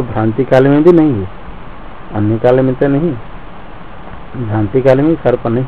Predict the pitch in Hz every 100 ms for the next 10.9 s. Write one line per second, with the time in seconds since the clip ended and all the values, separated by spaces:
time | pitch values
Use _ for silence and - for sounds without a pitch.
0 | - 120 110 107 123 - 101 87 - -
1 | - - - - - 359 - - - 160
2 | 147 135 120 110 107 107 117 139 - -
3 | - - - 120 113 139 143 135 113 110
4 | - 165 110 101 - - - - - -
5 | - - - 113 113 151 156 139 117 107
6 | 156 220 - - 110 107 156 143 104 113
7 | 110 - 110 101 117 135 - 107 107 104
8 | 104 95 104 - - - - - - -
9 | - - - - - - - - - -
10 | - - - - - - - 120 117